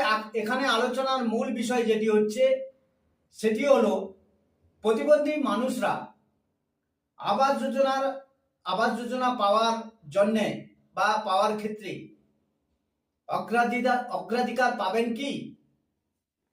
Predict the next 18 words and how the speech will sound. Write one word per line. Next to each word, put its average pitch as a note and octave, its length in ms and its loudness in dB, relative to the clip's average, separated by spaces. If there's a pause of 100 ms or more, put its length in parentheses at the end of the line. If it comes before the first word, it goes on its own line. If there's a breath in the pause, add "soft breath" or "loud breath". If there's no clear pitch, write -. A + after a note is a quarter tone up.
(200)
এই A#3 240 2
বিষয়টি A3+ 420 2
নিয়ে G#3 180 0 (680)
আমরা A3 180 0 (100)
কিন্তু A3 240 -4 (280)
এখানে G3+ 200 -2 (120)
বিস্তারিত - 420 -4 (360)
আলোচনা E3+ 340 -8 (100)
করব। - 180 -18 (2750)
উত্তরে D4+ 360 4 (100)
আমরা D4 180 2 (100)
বলবো, A3+ 260 2 (1200)
হ্যাঁ, A#3 260 0
পাবেন G#3 260 0 (100)
আপনি। - 200 -10 (2250)
আপনি A3+ 220 -4
অগ্রাধিকার A#3 680 0
পাবেন। C#3 260 -4